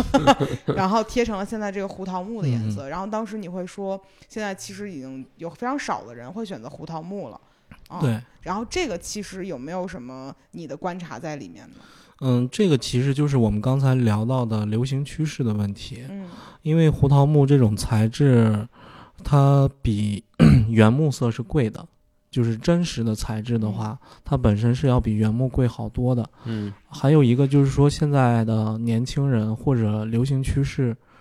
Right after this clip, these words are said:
Speaker 2: 不太喜欢纯实木的这种东西。
Speaker 1: 嗯。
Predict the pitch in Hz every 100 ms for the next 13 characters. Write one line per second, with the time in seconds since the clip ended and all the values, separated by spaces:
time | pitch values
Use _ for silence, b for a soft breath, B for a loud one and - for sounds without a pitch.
0 | B B B B _ - - - 151 131
1 | - 113 104 120 123 120 127 _ - -
2 | 120 143 120 120 160 113 104 107 104 107
3 | 104 104 - - - 208 190 175